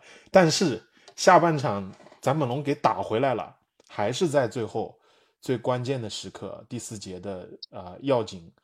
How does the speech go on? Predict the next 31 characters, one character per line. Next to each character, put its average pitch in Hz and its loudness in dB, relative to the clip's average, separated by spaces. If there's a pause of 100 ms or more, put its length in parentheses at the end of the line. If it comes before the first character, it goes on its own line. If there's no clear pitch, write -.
(260)
就 - -14
那 117 -6
些 110 -4
关 139 0
键 131 -4
的 101 -10
回 95 -12
合 85 -16
啊， 87 -18
我 87 -16
们 87 -20
就 95 -12
还 87 -18
是 92 -14 (460)
看 110 -10
到 95 -10
了 87 -12
我 85 -14
们 90 -16
这 98 -12
赛 98 -10
季 95 -14
一 104 -12
直 90 -16 (540)
出 117 -8
现 117 -6
的 98 -12
问 92 -16
题， - -18
就 90 -16
是 87 -16